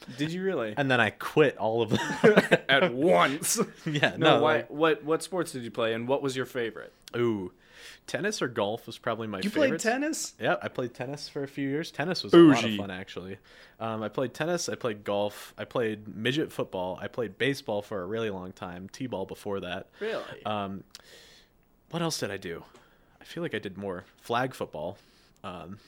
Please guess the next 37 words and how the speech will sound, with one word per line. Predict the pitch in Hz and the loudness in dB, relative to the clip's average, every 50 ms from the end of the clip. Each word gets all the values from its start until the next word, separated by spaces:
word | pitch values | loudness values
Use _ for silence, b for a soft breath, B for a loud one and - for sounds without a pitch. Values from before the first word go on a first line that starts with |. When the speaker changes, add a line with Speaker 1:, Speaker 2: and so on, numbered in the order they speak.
| b b b - | b b b -10
Speaker 2:
flag | - 165 165 170 | -4 -4 -4 -4
football | - - 151 - - - - - | -4 -8 -8 -8 -8 -10 -10 -12
is | - - | -12 -16
okay. | - - - - - - - - - | -20 -16 -18 -18 -16 -16 -18 -18 -16
Speaker 1:
Flag | - - 151 190 220 | -10 -8 -8 -8 -6
football | - 190 - - 120 110 | -8 -10 -8 -8 -10 -10
is | 107 - | -10 -14
pretty | - 117 117 | -16 -18 -18
fun. | - - - - - 135 - _ _ - | -18 -20 -20 -20 -20 -20 -20 _ _ -4
Speaker 2:
Yeah, | - 143 117 | -2 -2 -2
it's | - - | -2 -4
pretty | - - - - | -8 -8 -8 -8
fun. | - - 85 87 92 95 - - - - | -10 -12 -10 -10 -12 -14 -16 -20 -20 -20
It's | 95 98 - - - _ | -16 -16 -16 -16 -16 _
not, | - 98 92 92 - - _ _ _ _ _ _ b b b b b b b b b b b b b _ | -12 -10 -10 -10 -12 -14 _ _ _ _ _ _ b b b b b b b b b b b b b _
makes | 113 117 - | -4 -4 -2
Speaker 1:
Oh, | - | -4
Speaker 2:
me | 120 | -6
Speaker 1:
yeah? | 110 127 | -4 0
Speaker 2:
feel | 131 117 110 | 0 2 2
like | 107 107 - | 2 0 -2
less | 107 107 104 - - | -2 -2 -2 -2 -4
of | 110 101 | -8 -8
a | 101 | -6
savage. | - - - 101 101 101 104 107 117 - - - - - | -6 -4 -2 0 0 0 -2 -4 -6 -8 -14 -10 -4 0
I | - - | 2 6
also | - 208 - 208 | 6 6 8 8
Speaker 1:
<laughs> | 180 | 6
Yeah. | 165 143 | 6 4
Speaker 2:
just | 120 - 113 107 | 2 -2 -6 -6
did | 98 107 101 107 95 | -4 -4 -4 -4 -4
not | 101 95 101 107 - | -4 -4 -4 -4 -6
have | 113 117 107 104 | -6 -8 -6 -6
the | 104 | -6
mental | 101 101 98 95 - 113 | -4 -4 -4 -4 -6 -8
capacity | - - 110 - - 104 101 101 - - 123 120 117 | -6 -6 -8 -4 -2 -4 -4 -2 -6 -6 -8 -8 -8
to | - - - 117 104 95 92 90 - - | -10 -10 -8 -8 -8 -6 -8 -10 -12 -14